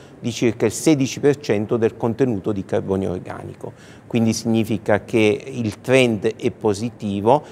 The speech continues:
il monitoraggio deve proseguire nel tempo, sarebbe interessante estendere il modello anche alle altre regioni italiane.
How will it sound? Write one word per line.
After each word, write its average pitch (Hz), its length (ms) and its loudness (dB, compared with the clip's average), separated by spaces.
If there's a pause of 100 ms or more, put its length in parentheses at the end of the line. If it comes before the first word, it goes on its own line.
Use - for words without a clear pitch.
(160)
il 107 120 -4
monitoraggio 110 1040 2
deve 113 240 2
proseguire 113 500 -2
nel 139 220 0
tempo, 104 420 0 (220)
sarebbe 143 300 2
interessante 135 680 2
estendere 127 480 0
il 127 60 0
modello 104 420 2
anche 104 280 -2
alle 117 140 0
altre 95 320 -4
regioni 95 500 -2 (240)
italiane. 90 800 -8